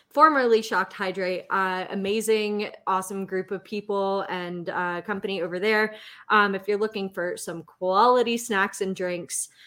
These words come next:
uh, definitely go check them out. Uh, you can use code, uh, surgecast for ten percent off of your order.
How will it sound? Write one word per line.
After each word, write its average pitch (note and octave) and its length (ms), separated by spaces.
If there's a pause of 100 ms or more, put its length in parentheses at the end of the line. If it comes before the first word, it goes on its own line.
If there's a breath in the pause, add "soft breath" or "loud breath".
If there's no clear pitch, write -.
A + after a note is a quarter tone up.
(240 soft breath)
uh, F#3 280
definitely G3 640
go F3+ 460
check - 280
them F3 240
out. E3+ 400 (220)
Uh, F3+ 400
you F#3 140
can F#3+ 260
use G3+ 240
code, F#3 480 (200)
uh, F3+ 300
surgecast G3 720
for F3+ 180
ten F#3+ 260
percent F#3+ 360
off E3+ 220
of F#3 160
your F3+ 140
order. F3+ 460